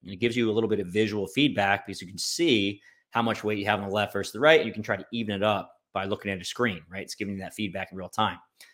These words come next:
Uh, we use the Vald force plates, and we've liked them a lot so far.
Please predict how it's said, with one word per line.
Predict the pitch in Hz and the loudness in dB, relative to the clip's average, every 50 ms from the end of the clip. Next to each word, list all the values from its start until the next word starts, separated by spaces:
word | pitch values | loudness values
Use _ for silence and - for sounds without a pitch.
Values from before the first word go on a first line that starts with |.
| _ _ - | _ _ -8
Uh, | 92 95 95 | -6 -6 -2
we | 101 110 | 2 6
use | 127 131 127 - | 6 6 6 6
the | 120 | 2
Vald | 95 82 - 107 107 107 107 113 127 127 127 - - | 0 2 4 4 6 8 8 8 6 6 2 -8 -4
force | 123 120 120 120 | 0 0 0 0
plates, | - - 131 135 135 - - | -2 -2 -2 -2 -2 -4 -6
and | 101 95 87 - | -8 -8 -8 -8
we've | - 104 104 101 87 | -6 -6 -6 -6 -4
liked | 90 98 98 90 | -6 -6 -6 -6
them | - 95 92 | -8 -10 -8
a | 92 | -6
lot | 92 90 85 - | -6 -6 -6 -6
so | - - 80 | -8 -12 -12
far. | - - - | -12 -14 -20